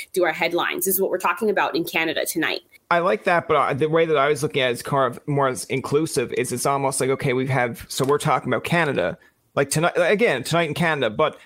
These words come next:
Speaker 2: with you as a host, it's like, look at, look at where we're going in Canada, or look at, like, it's like the melting pot of, like, hey, like, for me, myself, I'm a person with disability. Now, it's a very invisible disability, but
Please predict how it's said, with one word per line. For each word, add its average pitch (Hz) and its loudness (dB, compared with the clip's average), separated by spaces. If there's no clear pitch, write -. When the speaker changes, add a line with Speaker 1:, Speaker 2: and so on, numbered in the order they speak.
Speaker 2:
with 151 -2
you 165 2
as 147 2
a 139 0
host, 151 0
it's 123 -4
like, 131 -2
look 156 -2
at, 139 0
look 196 0
at 170 0
where 151 2
we're 135 0
going 165 0
in 113 -2
Canada, 85 -4
or 110 0
look 147 0
at, 123 -2
like, 139 -2
it's 156 -2
like 160 0
the 156 0
melting 151 0
pot 123 0
of, 113 -2
like, 123 -2
hey, 135 0
like, 143 0
for - 0
me, 185 2
myself, 139 0
I'm 143 2
a 143 0
person 143 -2
with 123 -2
disability. 123 -2
Now, 160 2
it's - -6
a 147 0
very 170 2
invisible 139 0
disability, 113 0
but 135 -2